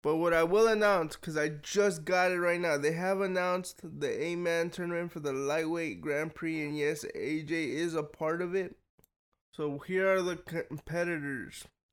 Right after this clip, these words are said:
Alexander Shalby, um, Sydney Outlaw. It's Shably, not Shalby. Shably? Why isn't my computer moving? Taufik Mozayev, Benson Henderson. Why aren't you moving, computer? Come on. Mansoor,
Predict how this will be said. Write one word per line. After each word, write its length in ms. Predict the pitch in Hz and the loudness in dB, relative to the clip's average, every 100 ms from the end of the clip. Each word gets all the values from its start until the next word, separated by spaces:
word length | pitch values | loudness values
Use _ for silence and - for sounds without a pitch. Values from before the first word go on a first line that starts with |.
| _ _ _ _ | _ _ _ _
Alexander 540 | - 156 165 185 185 180 | -4 -2 0 0 0 -2
Shalby, 1200 | - - - - 185 170 185 165 156 151 135 143 - _ | -6 -12 -12 -4 0 2 2 -2 -4 -4 -6 -10 -14 _
um, 300 | - 151 143 | -4 -2 -2
Sydney 400 | 143 175 185 180 | -4 -4 -2 0
Outlaw. 680 | 175 180 170 170 147 - 147 _ _ | 2 2 2 2 2 -2 -6 _ _
It's 140 | 147 - | -14 -10
Shably, 520 | - 147 143 139 131 | -6 -2 -2 -4 -8
not 220 | - 143 | -10 -12
Shalby. 500 | - 58 - - - _ _ _ _ | -12 -10 -10 -12 -18 _ _ _ _
Shably? 480 | - 143 139 143 170 - _ | -10 -8 -8 -8 -10 -16 _
Why 140 | 127 | -6
isn't 200 | 139 147 | -4 -4
my 120 | 160 156 | -6 -8
computer 340 | 156 165 156 | -10 -8 -6
moving? 540 | 160 170 165 147 151 - _ _ _ | -6 -6 -6 -8 -10 -16 _ _ _
Taufik 380 | 143 - 175 170 | -10 -6 -8 -4
Mozayev, 680 | 165 160 160 180 180 147 | -2 -2 0 0 0 -2
Benson 440 | 147 151 151 165 156 | -2 -4 -4 -6 -6
Henderson. 880 | 160 170 160 147 - 151 147 151 147 _ _ _ - | -4 -6 -6 -10 -8 -8 -8 -10 -16 _ _ _ -12
Why 100 | - | -10
aren't 260 | 143 147 | -8 -10
you 60 | 160 | -10
moving, 400 | 165 165 180 160 | -8 -8 -8 -10
computer? 520 | - 160 151 156 156 - | -10 -14 -12 -14 -14 -16
Come 220 | 165 165 | -16 -14
on. 180 | 185 165 _ _ _ - | -14 -18 _ _ _ -6
Mansoor, 640 | 147 165 - 190 185 160 | -2 -2 -2 -2 -2 -4